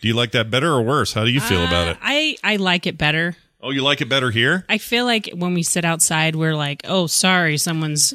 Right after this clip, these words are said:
Speaker 2: screeching their tires or driving by and honking their horn and all of that." So
Speaker 1: I agree, but there's, like, an authenticity to the outside world,
Speaker 2: Yeah.
Speaker 1: you know?
Speaker 2: But
Speaker 1: Like
Speaker 2: right now, the authentic outside is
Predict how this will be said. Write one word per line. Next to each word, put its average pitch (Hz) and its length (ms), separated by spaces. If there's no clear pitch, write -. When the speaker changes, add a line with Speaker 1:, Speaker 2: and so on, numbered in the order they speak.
Speaker 2:
screeching 160 680
their 151 120
tires 147 480
or 143 320
driving 170 460
by 160 240
and 151 220
honking 160 320
their 151 100
horn 147 340
and 143 140
all 80 160
of 78 80
that." - 300
So - 100
Speaker 1:
I 190 80
agree, 120 320
but 113 160
there's, 139 180
like, 139 160
an 131 100
authenticity 117 880
to - 160
the 80 120
outside 64 460
world, - 140
Speaker 2:
Yeah. 254 260
Speaker 1:
you 233 80
know? 104 280
Speaker 2:
But 220 120
Speaker 1:
Like 202 100
Speaker 2:
right 247 160
now, 226 220
the 202 120
authentic 202 600
outside 175 500
is 151 260